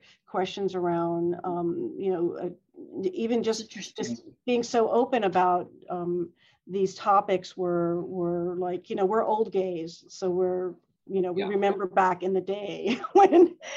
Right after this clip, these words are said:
Speaker 1: when it seems crazy to think that this wasn't something that people just talked about, but, uh, but in terms of people's reaction in the audience, like, it must have been very, and continue to be very moving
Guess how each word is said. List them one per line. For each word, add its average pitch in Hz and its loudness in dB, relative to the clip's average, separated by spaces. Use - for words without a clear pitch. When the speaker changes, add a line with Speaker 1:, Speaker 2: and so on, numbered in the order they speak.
Speaker 1:
when 240 4
it 233 4
seems 262 2
crazy 247 0
to 226 2
think 233 -2
that 202 -4
this 214 -8
wasn't 196 -2
something 190 0
that 190 0
people 190 -2
just 180 -6
talked 196 -2
about, 180 -6
but, 185 -4
uh, 185 4
but 208 -2
in 208 -4
terms 233 0
of 202 -4
people's 196 -4
reaction 185 2
in 180 -2
the 170 0
audience, 175 0
like, 165 -6
it 190 -4
must 175 -2
have 185 -8
been 180 -2
very, 170 -4
and 175 -2
continue 226 -2
to 196 -2
be 190 2
very 175 0
moving 185 0